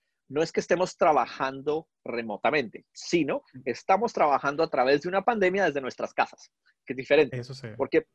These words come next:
Speaker 1: porque podrías trabajar remotamente desde un coworking, podrías trabajar remotamente desde otra oficina. Entonces, hay diferentes cosas. Yo, por ejemplo, con un equipo chiquito que tenemos en San Francisco, trabajaba en remoto hacia, con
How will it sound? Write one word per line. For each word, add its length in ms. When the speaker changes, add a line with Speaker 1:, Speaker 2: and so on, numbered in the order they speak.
Speaker 1:
porque 240
podrías 380
trabajar 360
remotamente 520
desde 160
un 40
coworking, 460
podrías 260
trabajar 320
remotamente 460
desde 140
otra 140
oficina. 380
Entonces, 360
hay 100
diferentes 420
cosas. 260
Yo, 180
por 140
ejemplo, 640
con 180
un 120
equipo 260
chiquito 300
que 60
tenemos 240
en 80
San 120
Francisco, 500
trabajaba 600
en 180
remoto 400
hacia, 260
con 140